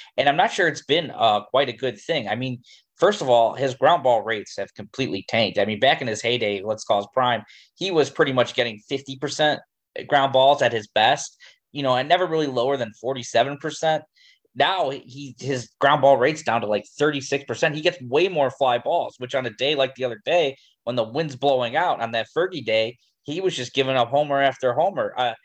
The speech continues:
he gives up more fly balls now than ground ball. His ground ball rate, uh, the ground ball to fly ball rate is under one, which in his career, it was, uh, it was, sometimes it was almost as career high as one point nine one, one point five. So that, that's pretty,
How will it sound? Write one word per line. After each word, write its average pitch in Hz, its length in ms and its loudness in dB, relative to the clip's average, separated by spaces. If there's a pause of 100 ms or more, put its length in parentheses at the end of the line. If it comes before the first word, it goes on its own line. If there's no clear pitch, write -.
(320)
he 175 240 -12 (380)
gives 170 200 2
up 175 180 2
more 151 220 4
fly 170 300 2
balls 151 300 2
now 127 160 0
than 127 160 -4
ground 151 200 2
ball. 117 180 0
His 131 120 -8
ground 151 300 0
ball 156 180 0
rate, 147 260 -6 (220)
uh, 123 180 0
the 113 80 -6
ground 139 220 0
ball 156 100 2
to 135 60 -6
fly 143 180 2
ball 165 200 0
rate 110 240 -6
is 113 120 -12
under 143 280 0 (100)
one, 127 380 0
which 117 300 -4 (840)
in 147 200 -2
his 143 160 -2
career, 196 280 6
it 143 100 6
was, 127 220 -2 (220)
uh, 113 120 -2
it 135 40 -2
was, 127 220 -4 (100)
sometimes 175 420 2
it 147 40 0
was 139 120 -4
almost 151 380 -2 (120)
as 127 260 0
career 175 260 2
high 175 160 2
as 131 120 -6
one 147 220 -6
point 143 180 -2
nine 139 220 0
one, 156 240 -4 (300)
one 139 180 -2
point 143 220 2
five. - 420 0
So 127 180 -4
that, 135 200 2
that's 156 240 -4
pretty, 147 500 -8